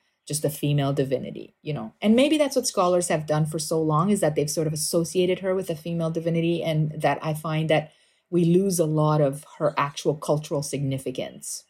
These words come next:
and her influence. And I guess that's been my battle <laughs> since I wrote that P H D, to raise awareness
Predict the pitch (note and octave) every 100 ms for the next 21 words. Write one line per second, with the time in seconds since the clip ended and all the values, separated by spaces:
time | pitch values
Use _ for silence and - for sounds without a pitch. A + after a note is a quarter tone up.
0 | _ E3+ F#3 F3 F3+ F3+ - - - -
1 | _ _ _ _ D#3+ D#3 D#3+ D#3+ D#3 -
2 | D3+ D3 C#3+ C3+ C3+ C3+ D#3+ C3+ C#3+ D3+
3 | - - - - _ D4+ D4+ C4+ C4 A#3+
4 | A#3 E3+ - - F#3+ E3 F3 E3 D#3+ F3
5 | A3+ E3+ D3 E3+ D#3 D3+ D3+ D3 D3 D#3
6 | G3+ D3+ F#3 F#3+ G3 G#3+ - F3+ G#3 E3
7 | C3 - -